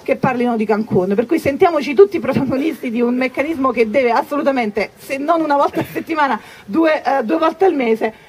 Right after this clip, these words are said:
produrre un, un meccanismo di dibattito su questo tema, ma di iniziativa e anche di conflitto, se vogliamo,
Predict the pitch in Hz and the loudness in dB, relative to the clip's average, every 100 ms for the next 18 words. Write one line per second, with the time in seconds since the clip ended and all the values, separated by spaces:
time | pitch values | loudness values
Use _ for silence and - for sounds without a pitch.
0 | - - 349 349 302 311 320 349 320 - | -10 0 2 2 0 0 2 2 0 -2
1 | 269 269 269 254 277 285 277 349 254 214 | -2 0 0 0 0 0 -2 -2 -2 0
2 | 226 220 208 240 214 - 247 330 320 - | 0 0 0 -2 -2 -4 -4 -2 -2 -4
3 | 233 233 247 285 277 359 233 220 240 233 | -2 -2 -2 -6 0 0 2 0 0 0
4 | 269 208 269 294 320 302 381 240 247 285 | -2 -2 -6 -6 -2 4 6 4 -2 -4
5 | 233 208 220 202 262 214 190 196 196 277 | -6 -4 -6 -6 -8 -8 -6 -6 -6 -4
6 | 214 160 175 | -4 -4 -6